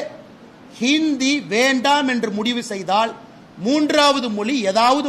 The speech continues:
படியுங்கன்னு தான் நம்ம சொல்றோம். மோடி ஐயா சொல்வது, மும்மொழி கொள்கையில மூன்றாவது மொழி ஒரு பேப்பர்,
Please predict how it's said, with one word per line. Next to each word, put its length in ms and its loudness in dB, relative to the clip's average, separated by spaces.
படியுங்கன்னு 440 -2
தான் 120 -4
நம்ம 160 -14
சொல்றோம். 240 -20
மோடி 300 2
ஐயா 180 2
சொல்வது, 500 -6
மும்மொழி 460 0
கொள்கையில 480 -4
மூன்றாவது 640 2
மொழி 260 -2
ஒரு 200 0
பேப்பர், 460 0